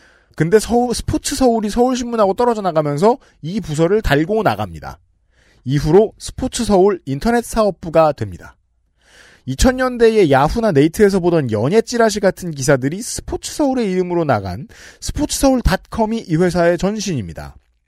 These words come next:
그리고 악랄함의 대명사 디스패치가 여기서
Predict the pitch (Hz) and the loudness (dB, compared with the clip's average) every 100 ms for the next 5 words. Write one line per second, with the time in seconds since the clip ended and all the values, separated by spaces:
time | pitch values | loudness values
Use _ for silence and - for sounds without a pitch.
0 | _ _ - _ - _ - 156 185 247 | _ _ -20 _ -20 _ -2 0 2 0
1 | - 143 214 254 247 240 214 151 175 180 | 0 -2 2 4 4 2 4 2 2 -2
2 | 175 185 - 185 - 247 302 - 110 - | -2 -4 -2 -4 -2 0 0 0 -4 -4
3 | - - _ - 120 165 233 | -12 -20 _ -4 -2 0 -2